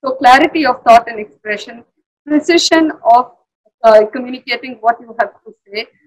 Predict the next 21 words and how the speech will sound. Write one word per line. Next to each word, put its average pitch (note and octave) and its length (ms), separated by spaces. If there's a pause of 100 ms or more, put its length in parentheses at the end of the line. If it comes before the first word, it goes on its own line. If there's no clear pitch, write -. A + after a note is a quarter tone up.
(180)
I A#3 120
think D4 260
these C4 160
are A3 160
very A3+ 260
important. F3 520 (280)
Look C#4+ 160
at D#4+ 120
our C4 120
competitors. G#3+ 920
If A#3+ 140
it C#4 120
is C4+ 100 (120)
Philippines, C4+ 480 (240)
their, B3 320 (720)
let's, - 360
uh, G3 300 (260)
let's B3+ 180
not C#4 240
compare A#3+ 340
skills B3+ 420